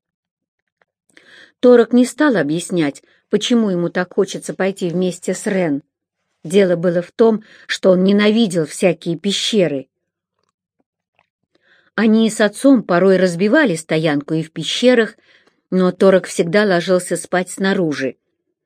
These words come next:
Ему было на редкость неприятно спать в окружении земляных или каменных стен, вдали от свежего дыхания леса. В пещере ему начинало казаться,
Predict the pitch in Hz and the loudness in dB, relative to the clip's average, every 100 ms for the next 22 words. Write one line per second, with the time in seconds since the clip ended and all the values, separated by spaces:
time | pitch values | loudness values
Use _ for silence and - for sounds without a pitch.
0 | _ 170 190 185 170 170 175 175 214 220 | _ -2 0 0 2 4 4 2 2 0
1 | 180 - 196 175 190 202 170 - 143 143 | -6 -4 -4 -2 -2 0 -2 -4 -8 -6
2 | - 156 160 165 175 180 175 160 156 151 | -4 -4 -4 -6 -4 -2 -2 0 -2 -2
3 | 165 170 185 247 269 _ _ _ _ 247 | -2 0 0 0 -2 _ _ _ _ 2
4 | 262 220 202 214 190 190 - - 170 151 | 2 2 -2 -2 -2 -4 -8 -8 -2 -2
5 | 147 - _ _ _ - 165 202 247 170 | -2 -10 _ _ _ -8 -2 2 2 0
6 | 143 - 175 151 151 165 196 - 170 185 | -4 -4 -4 -2 -4 -4 -2 -2 -2 -2
7 | 233 233 151 - - _ _ _ _ _ | -2 -2 -4 -12 -16 _ _ _ _ _
8 | - - 254 247 - 330 226 196 185 185 | -20 -6 -2 -2 0 0 2 0 0 -2
9 | 175 175 180 170 165 185 180 165 - - | -4 -4 -2 -2 -2 -2 0 -2 -4 -8